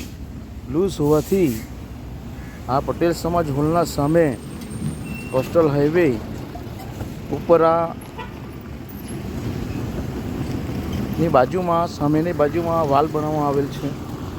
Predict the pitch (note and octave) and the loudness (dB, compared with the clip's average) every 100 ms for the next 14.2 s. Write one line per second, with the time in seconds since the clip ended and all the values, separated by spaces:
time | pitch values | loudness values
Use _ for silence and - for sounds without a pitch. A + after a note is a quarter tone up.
0 | - - - - - C#3+ E3 D#3 C3 D3 | -8 -8 -8 -6 0 2 4 4 4 4
1 | F3 E3 E3+ C#3 F3+ F3+ E3 F#3 F#3 F3+ | 2 -2 -2 -2 0 2 2 4 2 2
2 | D3 C#3 E3+ D#3+ D3 F3+ G3 E3 D3+ D3+ | 0 2 2 0 0 2 4 2 -2 -2
3 | D#3+ D3 A#2+ F#3+ F#3 F3+ D#3 C3+ E3+ F3 | -2 0 0 2 4 4 4 4 4 4
4 | D#3 D#3+ D3 - C3 C#3+ D#3+ F3+ C#3 C#3 | 4 4 2 2 2 4 0 0 2 2
5 | D3+ F3 D3 D#3+ D#3 E3+ D#3 - - - | 4 2 2 0 2 2 2 -2 -8 -8
6 | - - - D#3+ - F3+ F3 C#3+ C#3+ D#3 | -8 -6 -2 -2 2 4 4 2 2 4
7 | E3 C#3 B2 - E3 F3 D#3 E3+ - E3 | 4 4 2 0 -2 -2 -2 -2 -2 -2
8 | C3+ C3 B2+ D#3 D3+ - - - C#3+ F3 | 0 -2 0 0 0 -6 -6 0 6 6
9 | E3 D3 D3+ D#3 D3+ C#3+ D3 D#3 D3+ D3+ | 6 4 2 4 2 2 0 0 0 0
10 | C3 C3 D3+ D#3 A2+ G#2+ - - - - | 0 0 0 0 -2 -2 -2 -2 -2 0
11 | - - - - - - - - D3 D#3 | 0 0 -2 -2 -4 -6 -6 0 4 6
12 | D#3+ D#3+ D#3+ - - - - - - - | 6 4 2 -6 -12 -10 -8 -8 -6 -6
13 | - - - - - - C3 D3 F#3 G3 | -6 -6 -8 -8 -6 0 4 4 4 4
14 | E3+ - | 2 4